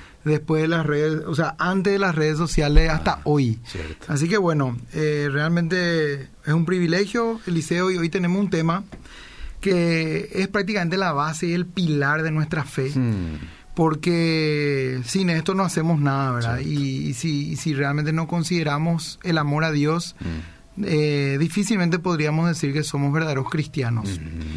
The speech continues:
Speaker 1: Así que, bueno, el privilegio de, de poder amar a Dios
Speaker 2: Mm.
Speaker 1: no viene por nuestras propias fuerzas,
Speaker 2: Mm.
Speaker 1: viene realmente por la fuerza y por la obra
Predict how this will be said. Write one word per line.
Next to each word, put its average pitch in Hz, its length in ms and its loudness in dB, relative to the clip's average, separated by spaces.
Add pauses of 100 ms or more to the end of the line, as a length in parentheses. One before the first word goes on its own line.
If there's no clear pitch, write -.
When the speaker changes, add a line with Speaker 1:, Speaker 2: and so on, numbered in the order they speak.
(400)
Speaker 1:
Así 151 300 -2
que, 151 640 0
bueno, 127 420 0
el 139 240 0
privilegio 143 760 0
de, 151 440 0
de 143 120 -2
poder 143 320 0
amar 139 340 0
a 151 80 2
Dios 135 560 0
Speaker 2:
Mm. 85 380 -4
Speaker 1:
no 160 140 4
viene 156 280 2
por 196 140 -2
nuestras 175 260 0
propias 151 340 -2
fuerzas, 135 640 -4
Speaker 2:
Mm. 85 600 -10
Speaker 1:
viene 139 320 2
realmente 139 720 0
por 147 240 -2
la 147 100 0
fuerza 143 520 -2
y 160 60 -2
por 160 200 -2
la 156 240 -2
obra 175 580 0